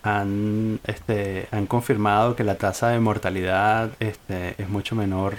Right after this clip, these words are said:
que la de los accidentes de tránsito y por lo tanto, eh,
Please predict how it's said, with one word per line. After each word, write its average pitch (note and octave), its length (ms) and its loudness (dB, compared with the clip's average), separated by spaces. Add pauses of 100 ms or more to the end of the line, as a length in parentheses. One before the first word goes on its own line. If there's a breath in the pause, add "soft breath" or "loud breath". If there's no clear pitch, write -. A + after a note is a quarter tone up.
(120)
que A2 160 0
la G2+ 220 0
de F2+ 340 -4
los F2 140 -6
accidentes F#2+ 440 -4
de A2 80 -2
tránsito G#2+ 480 -2
y - 40 -2
por - 180 -6
lo F2+ 80 -4
tanto, F#2+ 580 -2 (1080)
eh, E2 680 -2